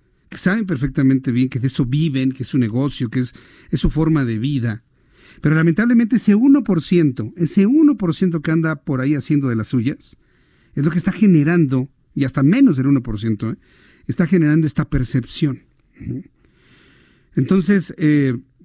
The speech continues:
lo adecuado, y sobre todo para la hipersensibilidad que se tiene, sobre todo en el sector femenino, pues mire, usted lleva su pasaje, yo sé que luego es, eh, grato poder platicar con alguien,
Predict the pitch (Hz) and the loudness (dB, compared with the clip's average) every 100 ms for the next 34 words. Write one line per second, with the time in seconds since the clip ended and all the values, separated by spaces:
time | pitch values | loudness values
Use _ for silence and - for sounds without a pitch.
0 | 151 139 147 139 131 185 185 147 156 - | -4 0 0 -2 0 0 0 -2 -6 -10
1 | - 127 120 107 180 185 147 131 127 165 | -6 -2 -2 -2 -4 -2 -2 -2 -2 -2
2 | 170 - 147 131 135 131 135 123 139 170 | -2 -2 -2 0 0 0 0 0 -2 -2
3 | 180 - - 151 - 120 107 147 147 123 | -4 -4 -2 -2 0 -4 -2 0 0 -2
4 | 107 131 127 131 127 143 139 117 120 - | -6 -6 -4 0 2 4 2 0 -4 -8
5 | _ _ _ _ _ _ _ - 175 208 | _ _ _ _ _ _ _ -2 4 6
6 | 202 - - 147 - 196 190 185 139 127 | 4 0 -16 -12 -2 0 2 0 -4 -6
7 | 127 - 208 - 185 185 220 _ _ _ | -4 0 0 0 0 0 -2 _ _ _
8 | _ _ _ _ _ _ 151 170 175 175 | _ _ _ _ _ _ -2 0 0 0
9 | 156 139 151 156 156 156 131 147 127 117 | 0 2 0 0 0 -2 -2 -2 -2 -2
10 | 113 139 147 - 123 123 127 131 117 110 | -2 -4 -4 -6 -4 -4 -4 -6 -6 -6
11 | 139 123 123 151 160 135 127 131 | -6 -2 0 2 0 0 -4 -4